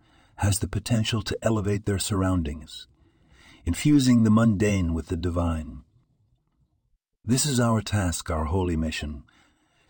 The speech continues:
to reveal the inherent sanctity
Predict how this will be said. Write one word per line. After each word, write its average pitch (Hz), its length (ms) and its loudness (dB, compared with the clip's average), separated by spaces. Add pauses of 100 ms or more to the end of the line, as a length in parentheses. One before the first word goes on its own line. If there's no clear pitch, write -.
to 95 100 -2
reveal 101 480 2
the 95 240 0
inherent 113 540 0
sanctity 92 840 -2